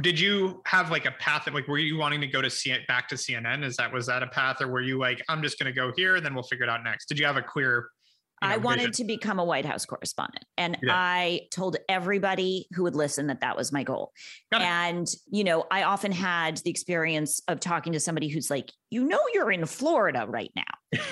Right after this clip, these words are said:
Speaker 2: And I would just, and I, this is the advice, part of the advice I give young people in this business or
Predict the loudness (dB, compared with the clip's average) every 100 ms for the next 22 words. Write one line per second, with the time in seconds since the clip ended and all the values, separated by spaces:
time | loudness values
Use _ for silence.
0 | -10 -8 -8 -6 -2 2 4 4 2 0
1 | -4 -10 _ _ -2 2 2 2 2 2
2 | 2 0 -2 0 0 -2 -2 -2 0 0
3 | 2 2 0 -2 -8 -10 0 2 2 0
4 | 0 0 -2 -2 -2 -2 0 0 0 -4
5 | -4 -2 0 0 -2 -2 -2 -2 -4